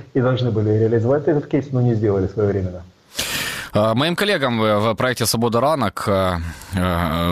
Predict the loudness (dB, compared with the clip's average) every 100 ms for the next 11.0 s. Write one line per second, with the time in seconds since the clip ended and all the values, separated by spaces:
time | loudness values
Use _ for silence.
0 | 2 2 2 0 -2 -2 0 0 -2 0
1 | 0 2 0 -2 -2 0 -2 -2 0 0
2 | 0 0 -2 -2 -2 -2 -2 0 0 0
3 | 0 0 0 0 2 2 0 0 0 0
4 | 0 0 0 0 -2 0 -2 -2 0 0
5 | 2 0 0 -2 -2 -4 -2 0 0 0
6 | -2 0 0 0 -2 -2 0 0 0 0
7 | 0 0 0 0 0 -2 -2 -4 -2 0
8 | 0 0 0 0 0 0 0 0 -2 -4
9 | -6 -4 -4 -2 -2 -2 -2 0 0 0
10 | -2 -2 -2 0 -2 -2 -2 -2 -2 -2